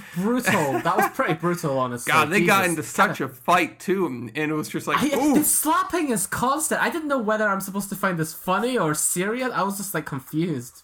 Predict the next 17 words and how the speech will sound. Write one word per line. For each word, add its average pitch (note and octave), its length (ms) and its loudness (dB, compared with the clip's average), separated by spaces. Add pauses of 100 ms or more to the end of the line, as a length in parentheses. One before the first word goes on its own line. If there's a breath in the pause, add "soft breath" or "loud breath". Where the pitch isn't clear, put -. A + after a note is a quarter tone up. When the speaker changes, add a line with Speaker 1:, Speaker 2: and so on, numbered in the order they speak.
Speaker 1:
But, B2+ 180 -6
yeah. F3 240 -4 (420)
That - 100 -10
was - 180 -16 (1300)
Speaker 2:
But, C3+ 140 -2
uh, C#3 120 -4
yeah, C#3+ 200 -2
the C3+ 80 -8
one F3+ 160 -2
that F3+ 120 -2
got D#3+ 220 0
to - 80 -12
me C#3+ 120 -2
was B2 140 -6
definitely, C3+ 840 -6
um, A#2 540 -6 (420)
the B2+ 100 -8